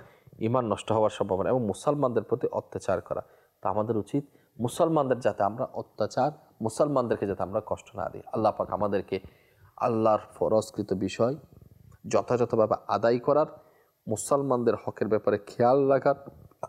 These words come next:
আল্লাহ আমাদের সে তৌফিক দান করুক। এই দুইটা বিষয়ে সচেষ্ট থাকতে হবে এবং আমাদের উচিত এই সমস্ত বিষয় বিস্তারিত জানার জন্য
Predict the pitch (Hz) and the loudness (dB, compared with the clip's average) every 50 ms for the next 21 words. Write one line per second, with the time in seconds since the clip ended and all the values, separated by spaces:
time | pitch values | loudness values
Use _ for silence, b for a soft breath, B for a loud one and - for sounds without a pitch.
0 | - _ _ _ _ - 139 135 127 123 120 113 113 110 117 - - - 131 120 | -16 _ _ _ _ 0 2 4 4 2 2 2 0 0 0 0 0 -2 0 0
1 | - 120 - - - 147 143 143 139 139 - 160 170 165 b b b b b b | 0 -2 0 0 0 0 0 0 0 0 2 2 2 2 b b b b b b
2 | b - 113 113 110 104 101 - 120 113 110 104 - - 123 120 - - - 131 | b -4 -2 -2 0 -2 0 0 2 2 2 0 0 -2 -4 -4 -4 -4 -4 -2
3 | - - 127 - - - - 127 120 - - - 131 127 143 143 147 147 _ _ | -2 -2 -4 -2 -4 -4 -2 -2 -4 -2 -2 0 0 0 0 -2 -4 -6 _ _
4 | _ _ _ _ _ _ _ _ - 113 131 147 131 107 85 - - - - - | _ _ _ _ _ _ _ _ -2 0 2 2 0 0 -2 -8 -16 -20 -20 -20
5 | _ _ _ - - 104 110 107 113 110 101 101 - - 135 131 - - 147 117 | _ _ _ -8 -4 -2 -2 0 2 2 0 0 -2 -8 -8 -2 2 2 2 2
6 | - - _ - 127 123 - 147 143 139 - - 113 110 110 - 113 98 98 - | 2 -4 _ -8 -8 -6 -4 -6 -6 -6 -6 -4 -4 -4 -2 -2 -2 -4 -4 -4
7 | - - - 110 113 - 104 95 104 95 92 90 95 - 117 123 135 | -2 0 0 0 0 -2 -4 -4 -2 -2 -2 -4 -4 -6 -8 -10 -10